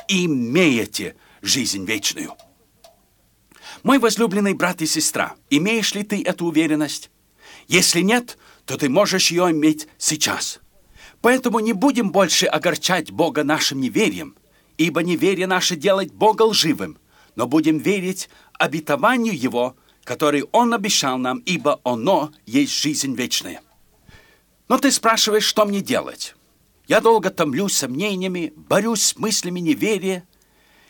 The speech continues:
Я уже все пробовал. Я хочу и всячески стараюсь верить в Писание, но должен признаться, что не имею радости спасения и не ощущаю душевного мира.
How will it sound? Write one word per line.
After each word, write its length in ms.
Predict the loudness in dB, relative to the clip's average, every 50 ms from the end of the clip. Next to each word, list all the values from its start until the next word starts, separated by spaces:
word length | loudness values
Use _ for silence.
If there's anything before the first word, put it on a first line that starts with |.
| _ 0
Я 160 | 2 2 4
уже 200 | 4 2 0 -2
все 220 | 0 0 0 0
пробовал. 480 | 0 -2 -8 -10 -10 -10 -12 -16 -18 -18 _ _ _ _ _ _ _ _ _ _ _ _ _ _ _ _ 0
Я 120 | 0 2
хочу 380 | 2 2 0 2 2 2 0 0
и 240 | -2 -4 -4 -4
всячески 640 | -2 -2 -2 0 0 0 0 0 0 -2 -4 -2 -2
стараюсь 680 | -2 0 0 0 2 2 2 2 2 0 0 0 0 0
верить 360 | 2 2 2 2 0 -6 -10
в 20 |
Писание, 560 | -8 -4 -2 -2 -2 -2 -4 -6 -8 -12 -14 _ _ _ _ _
но 120 | -8 -8 -4
должен 360 | -2 -2 -2 0 -2 -2 -2
признаться, 600 | -2 -2 -2 0 0 -2 -2 -2 -4 -4 -4 -4
что 220 | -4 -4 -4 -4 -2
не 160 | 0 2 2
имею 300 | 4 4 4 4 2 2
радости 440 | 0 -2 -2 -2 -2 -4 -4 -4 -6
спасения 680 | -6 -6 -6 -6 -4 -4 -2 -2 -2 -2 -4 -4 -6 -10 -18 -20 _ _
и 120 | -4 -2 0
не 260 | 0 0 0 -2 -6 _ _ -4
ощущаю 640 | -4 -2 -2 -2 -2 -2 -2 0 -2 -2 -2 -4 -8
душевного 640 | -8 -10 -8 -8 -4 -4 -4 -4 -4 -6 -8 -8
мира. 340 | -6 -6 -6 -6 -8 -12